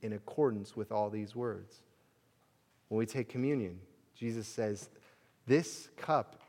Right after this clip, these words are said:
is the new covenant in my blood." He's actually quoting Exodus twenty-four. He's saying something like Exodus twenty-four is happening here when we take communion. So communion is the meal by which we renew the covenant with our God.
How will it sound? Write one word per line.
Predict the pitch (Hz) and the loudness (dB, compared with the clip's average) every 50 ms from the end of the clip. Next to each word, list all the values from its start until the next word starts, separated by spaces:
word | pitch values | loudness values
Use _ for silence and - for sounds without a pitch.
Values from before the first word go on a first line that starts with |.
| - _ _ _ _ _ _ _ _ - | -20 _ _ _ _ _ _ _ _ 0
is | 131 123 120 113 110 - - - | 2 4 4 2 0 -4 -12 -8
the | 120 113 120 | -2 0 0
new | 120 123 127 135 131 | 2 2 2 2 0
covenant | 127 - 151 160 151 123 98 98 107 120 - | -2 -2 -2 -2 -2 -2 -4 -6 -8 -8 -6
in | - 113 117 | -6 -4 -2
my | 117 117 117 123 | -2 -2 -2 -2
blood." | 123 127 131 151 160 135 98 87 - - - _ _ _ _ _ _ _ _ _ _ _ | -2 0 0 0 0 -2 -4 -8 -12 -18 -20 _ _ _ _ _ _ _ _ _ _ _
He's | - - 123 | -6 -2 2
actually | 180 180 - - 143 | 2 2 2 0 -4
quoting | 123 - - - - 147 170 196 185 135 113 117 - | -4 -4 -2 6 10 12 12 12 12 10 6 4 2
Exodus | 127 135 - - 147 139 135 - | 0 -2 0 0 -2 -2 -2 0
twenty-four. | - 151 143 147 143 - - 202 202 120 82 - - - | 0 2 2 2 2 2 4 6 6 6 4 2 -4 0
He's | - 135 135 | 2 2 4
saying | - - 165 160 156 | 6 8 8 8 8
something | 156 - 220 208 214 214 | 8 10 10 12 12 12
like | 208 202 196 196 | 12 12 12 12
Exodus | 214 190 - 202 185 - | 10 8 8 4 2 6
twenty-four | - 208 208 190 - 208 202 185 | 8 10 10 12 12 12 12 12
is | 170 - | 12 12
happening | - 196 196 196 - 196 185 175 | 10 10 10 10 10 8 8 10
here | 170 190 185 170 160 - - - - - - - - | 12 12 12 12 10 6 2 -10 -14 -14 -8 6 10
when | 143 151 160 160 | 12 12 12 12
we | 160 175 175 | 10 8 6
take | 170 - 175 160 156 | 6 6 6 6 6
communion. | - 170 165 160 170 185 185 160 117 98 95 101 - - - - - - - - | 6 4 4 4 4 4 4 4 2 0 0 -4 -8 -12 -18 -20 -20 -20 -20 -4
So | - - 156 143 | 2 4 4 6
communion | - 175 175 175 190 214 226 226 220 208 | 8 8 10 12 12 12 12 12 12 12
is | 196 170 | 12 10
the | - 170 165 | 10 10 10
meal | 165 165 175 202 240 233 208 | 10 10 10 12 12 12 12
by | 156 147 143 143 | 12 12 12 12
which | 139 143 147 143 - - | 12 10 8 8 6 6
we | 151 156 | 6 6
renew | 147 139 143 143 147 143 143 147 180 185 190 | 8 8 8 8 8 6 6 6 8 8 8
the | 185 185 | 6 6
covenant | - - 143 127 120 127 127 135 | 6 6 4 4 4 4 2 4
with | 120 123 120 | 2 2 4
our | 127 117 113 120 | 4 4 4 6
God. | 127 151 151 120 95 95 98 | 8 8 8 8 6 2 -4